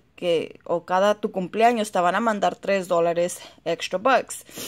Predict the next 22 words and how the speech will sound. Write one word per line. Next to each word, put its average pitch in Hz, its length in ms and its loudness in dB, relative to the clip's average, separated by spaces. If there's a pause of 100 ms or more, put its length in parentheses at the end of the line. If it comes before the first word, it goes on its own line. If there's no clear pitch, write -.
(520)
También 208 540 0
yo 240 180 4
tenía 240 420 2
cinco 226 420 0
dólares 196 500 0
ya 285 240 2
de 220 160 0
extra 175 340 0
bucks. 160 240 -2
So, 175 100 -4
ya 170 120 2
en 175 100 -2
combinación 233 580 -2
con 208 140 0
los 190 180 -6
tres 190 200 -6
dólares 190 420 -2
se 202 140 -2
hacen 185 260 -4
ocho 180 340 -4
dólares 196 440 0
en 202 100 -6